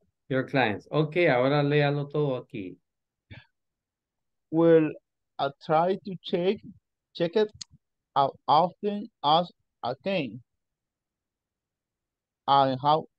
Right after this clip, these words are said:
Speaker 2: I, how often do you call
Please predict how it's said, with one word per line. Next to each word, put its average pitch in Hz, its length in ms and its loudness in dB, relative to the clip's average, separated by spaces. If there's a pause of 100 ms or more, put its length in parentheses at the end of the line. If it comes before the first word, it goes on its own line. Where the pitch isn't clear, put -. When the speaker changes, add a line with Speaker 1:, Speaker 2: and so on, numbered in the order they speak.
(140)
Speaker 2:
I, 170 320 -2 (360)
how 147 260 0 (260)
often 220 460 -4 (540)
do 156 120 -2
you 143 240 -2
call 196 460 2